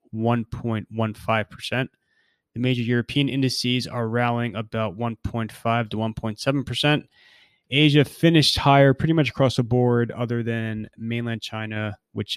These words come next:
ended mildly lower, and Australia, which also ended mildly lower. So there's no one specific headline causing this. Um, you know, I think Asia and Europe, to a certain extent, are catching up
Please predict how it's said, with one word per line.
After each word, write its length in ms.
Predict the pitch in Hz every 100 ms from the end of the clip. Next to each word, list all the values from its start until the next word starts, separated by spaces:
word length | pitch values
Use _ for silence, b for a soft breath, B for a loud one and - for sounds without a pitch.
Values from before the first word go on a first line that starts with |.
| -
ended 340 | 110 107 104
mildly 440 | 101 107 110 107 107
lower, 340 | 107 104 104
and 140 | 101 95
Australia, 460 | 90 - 104 98
which 180 | 101 -
also 340 | 98 95 - -
ended 220 | 101 95
mildly 340 | 98 95 98 98
lower. 340 | 98 98 95 B B B B B
So 440 | - 165 160 147 - _ _ _ _ _ _ _ - -
there's 200 | 151 151
no 160 | 214 240
one 380 | 160 143 151 143
specific 420 | 143 - 123 123
headline 320 | 139 127 117
causing 380 | - 123 123 117
this. 340 | 110 - - _ 127
Um, 260 | 117 113 -
you 60 |
know, 60 | 117
I 40 | 117
think 240 | 135 -
Asia 340 | 127 127 120 120
and 120 | 120
Europe, 280 | 123 120 117 _ -
to 220 | - 123
a 60 | 110
certain 260 | - - 120
extent, 260 | - 117
are 60 | 107
catching 420 | - 120 -
up 100 | 123